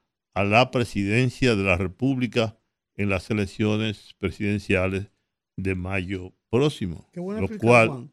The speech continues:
Speaker 1: ¿eh?
Speaker 2: qué bueno explicar que en las elecciones que vienen en mayo,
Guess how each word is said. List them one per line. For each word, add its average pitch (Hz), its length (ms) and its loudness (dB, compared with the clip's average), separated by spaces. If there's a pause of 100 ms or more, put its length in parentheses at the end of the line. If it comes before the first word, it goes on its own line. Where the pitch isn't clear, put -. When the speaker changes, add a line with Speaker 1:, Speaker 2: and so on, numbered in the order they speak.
(140)
Speaker 1:
¿eh? 113 140 -4
Speaker 2:
qué 139 40 -8
bueno 147 180 -8
explicar 170 480 -10 (560)
que 139 340 -6 (100)
en 127 200 -8
las 123 120 -6
elecciones 127 400 -10
que 233 120 -8
vienen 156 320 -6
en 151 80 -8
mayo, 104 420 -10